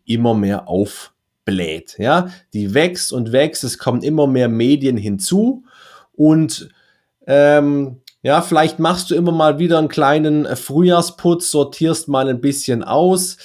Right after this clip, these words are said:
oder, äh, du brauchst eben, äh, mitunter sehr, sehr lange, um beispielsweise irgendwelche Medien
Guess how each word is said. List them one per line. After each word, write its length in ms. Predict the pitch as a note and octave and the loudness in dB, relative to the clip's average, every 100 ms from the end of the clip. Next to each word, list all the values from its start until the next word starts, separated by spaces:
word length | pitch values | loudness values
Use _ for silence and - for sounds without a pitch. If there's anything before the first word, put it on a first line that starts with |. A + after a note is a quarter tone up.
| - - - - - | -20 -18 -18 -20 -2
oder, 640 | C#3 E3 E3+ D#3 D3+ - | 4 6 6 6 4 2
äh, 220 | C3+ C#3 | 2 2
du 100 | C3 | 0
brauchst 560 | B2+ A2 A#2 D3+ - - | -4 2 2 2 -2 -8
eben, 720 | - C#3 C3+ C#3 C3+ C3 G#2+ | -4 -2 0 -2 -2 -2 -6
äh, 360 | - B2 B2 B2 | -4 -2 0 0
mitunter 720 | C3+ C3+ C#3+ D3 D3 C#3 C#3 | -2 -2 0 2 4 4 2
sehr, 260 | - A2+ C#3 | 0 2 2
sehr 160 | B2+ A#2 | 4 4
lange, 580 | A2 A#2+ D#3 C#3+ C#3 | 4 2 4 4 4
um 280 | - C3+ C3+ | 0 -2 0
beispielsweise 680 | G#2+ A#2 B2 A#2 A2 A2 A2 | 2 0 -2 -6 -2 -2 -2
irgendwelche 520 | - - C3 C3 A#2+ | -8 -4 -2 0 -2
Medien 800 | A2+ G#2 G#2 B2 B2 A#2 A2 G2+ | -2 0 2 2 2 2 0 -2